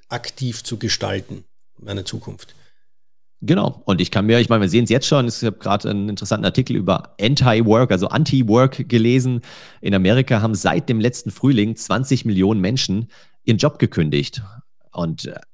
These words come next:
Speaker 2: das ist schon eine Hausnummer, zwanzig Millionen Menschen, die aber halt gesagt haben, hey, wir haben keinen Bock mehr auf den bestehenden Job, ob sie jetzt darin keinen Purpose gesehen haben, ob sie die Arbeitszeiten nicht, äh, gut fanden, ob sie zu wenig Geld verdient haben, ob sie nicht im Homeoffice arbeiten durften und die unterschiedlichsten Gründe.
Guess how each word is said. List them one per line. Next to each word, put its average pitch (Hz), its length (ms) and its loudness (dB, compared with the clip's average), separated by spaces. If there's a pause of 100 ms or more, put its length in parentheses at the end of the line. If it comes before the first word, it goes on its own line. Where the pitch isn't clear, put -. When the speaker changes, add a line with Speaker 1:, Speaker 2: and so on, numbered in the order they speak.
(260)
Speaker 2:
das 92 160 -4
ist - 80 -4
schon 110 140 2
eine 92 100 2
Hausnummer, 104 380 2
zwanzig 107 280 -6
Millionen 95 220 0
Menschen, 110 280 -2
die 110 160 2
aber 101 300 2
halt 95 240 0 (320)
gesagt 107 260 2
haben, 107 140 2
hey, 131 340 0 (140)
wir 104 100 -4
haben 110 100 2
keinen 117 140 2
Bock 131 160 -2
mehr 127 80 4
auf 104 100 0
den 101 120 -2
bestehenden 95 320 0
Job, 160 180 2
ob 95 140 0
sie 87 120 -4
jetzt 85 220 -4
darin 82 240 -2
keinen 107 160 -2
Purpose 143 380 2
gesehen 104 380 -2
haben, 101 340 -2 (160)
ob - 160 -4
sie - 140 -4
die - 120 -2
Arbeitszeiten 110 720 0
nicht, 95 260 -6
äh, 98 140 -2
gut 107 120 -6
fanden, 92 140 -2
ob 85 80 -8
sie 92 180 -4
zu 92 140 -4
wenig 90 220 -2
Geld 127 160 2
verdient 104 380 0
haben, 95 240 2 (260)
ob - 160 -6
sie 90 160 -4
nicht 87 100 -4
im 107 80 0
Homeoffice 110 400 0
arbeiten 95 400 -2
durften 95 400 -4
und - 140 -12
die - 40 -10
unterschiedlichsten 117 600 0
Gründe. 104 440 2